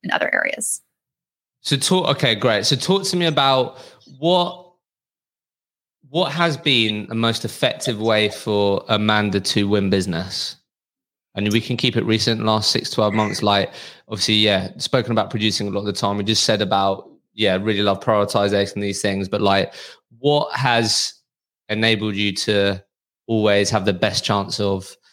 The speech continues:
Speaker 2: winning clients, working with clients that you like? Like, what's been your most effective new business strategy out of interest?
Speaker 1: Well, I will say, I don't think I'm, you know, I'm probably not the person to ask about the last six or twelve months, 'cause we just have a lot of,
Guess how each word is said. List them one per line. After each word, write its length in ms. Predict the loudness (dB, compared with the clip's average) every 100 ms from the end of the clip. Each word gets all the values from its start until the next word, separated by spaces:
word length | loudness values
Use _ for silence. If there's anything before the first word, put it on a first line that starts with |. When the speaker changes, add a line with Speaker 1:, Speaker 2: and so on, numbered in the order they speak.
| _ _
Speaker 2:
winning 260 | 0 0
clients, 460 | 0 0 0 0 0
working 300 | 0 0 -2
with 160 | -4 -6 -16 _
clients 380 | -4 -2 -2 -2
that 60 | -2
you 120 | 0
like? 460 | 2 4 2 0 -2
Like, 140 | 0
what's 200 | -2 -2
been 140 | 0
your 80 | 0
most 200 | 2 0
effective 440 | -2 -4 -2 -6 -8 _ _
new 120 | -4
business 300 | 0 0 0
strategy 340 | -2 -4 0 0
out 100 | 0
of 100 | -2
interest? 540 | -4 -4 -4 -8 -16 _ _ _ _ -20 -20 _
Speaker 1:
Well, 240 | 2 2 2
I 80 | 2
will 120 | 2
say, 260 | 2 2 2
I 100 | 2
don't 200 | 0 0
think 160 | 0
I'm, 340 | 0 0 -4 -10 _ _
you 100 | -8
know, 180 | -4 -4
I'm 100 | -4
probably 520 | -2 0 0 2 0 0
not 200 | 0 0
the 80 | 0
person 300 | -4 -4 -2
to 120 | 0
ask 220 | 0 -2
about 140 | -4 0
the 60 |
last 260 | 2 2 0
six 200 | -6 -8
or 60 | -8
twelve 220 | -4 -4
months, 380 | -2 -2 -4 -12
'cause 140 | -6
we 100 | -6
just 200 | -4 -4
have 340 | 0 0 0 -4
a 80 | -2
lot 280 | 2 2 2
of, 200 | -2